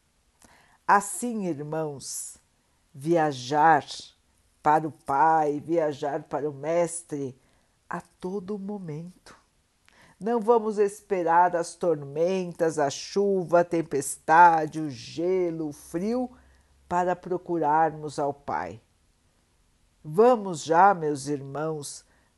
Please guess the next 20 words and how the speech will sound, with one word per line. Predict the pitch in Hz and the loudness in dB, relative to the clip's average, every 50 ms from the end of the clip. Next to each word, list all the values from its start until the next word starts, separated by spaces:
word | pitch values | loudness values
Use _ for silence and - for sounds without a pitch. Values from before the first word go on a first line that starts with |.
| _ | _
trazer | - 175 175 190 190 180 156 139 139 160 185 196 214 202 165 - - _ _ | -2 0 2 2 2 2 -2 -4 -2 4 6 8 8 6 6 0 -6 _ _
esta | - - 170 190 - - 196 175 | -6 -4 -4 -4 0 0 0 0
disciplina | 170 156 180 214 202 - - - 202 - - _ _ - 190 202 226 247 262 262 254 214 196 180 165 160 151 151 143 127 - - _ _ _ _ _ _ _ _ _ - | 0 0 -4 -8 -8 -8 -8 -8 -8 -8 -10 _ _ -8 -4 -2 -2 0 0 0 -2 -4 -6 -6 -4 -2 -2 -2 -2 -4 -6 -10 _ _ _ _ _ _ _ _ _ 0
para | 165 160 165 170 165 | 2 4 4 4 2
a | |
nossa | 165 160 165 170 - - 165 143 | 2 0 -4 -6 -4 -4 -4 -4
vida, | 139 131 139 151 160 175 156 160 - 131 123 117 - _ _ _ _ _ _ _ _ _ _ - | -4 -4 -6 -6 -6 -6 -8 -8 -6 -6 -6 -6 -10 _ _ _ _ _ _ _ _ _ _ 0
a | 151 175 | 0 0
disciplina | 180 180 202 190 - - 185 160 - - 175 208 220 190 202 196 | 0 0 -4 -8 -8 -8 -8 -8 -8 -6 -6 -4 -4 -4 -4 -6
de | 180 160 175 | -4 -2 -2
estarmos | 175 170 165 - - 190 170 180 190 185 180 175 170 - | -2 -2 -4 -2 4 6 6 6 6 4 0 -6 -8 -8
sempre | - - - 247 277 277 254 - 220 220 226 | -2 4 6 6 6 6 2 -2 0 0 0
em | 208 | 0
sintonia | 208 - - 226 208 196 - - 208 190 180 165 165 175 190 202 196 180 160 143 131 120 110 - _ _ _ _ _ _ _ | -4 -6 -8 -8 -8 -8 0 2 4 4 4 2 -2 -4 -6 -4 -2 0 0 2 0 -2 -4 -10 _ _ _ _ _ _ _
com | _ - 147 151 | _ -6 -6 -6
o | 143 | -6
Mestre, | 139 143 147 151 160 175 175 165 160 - - - 165 160 | -6 -6 -4 -2 0 0 0 -2 -4 -8 -10 -8 -8 -8
com | 160 - 160 156 156 | -8 -8 -8 -8 -8
o | 147 131 | -10 -12
Pai, | _ _ 135 127 139 156 156 151 147 139 | _ _ -2 0 2 2 2 2 0 -2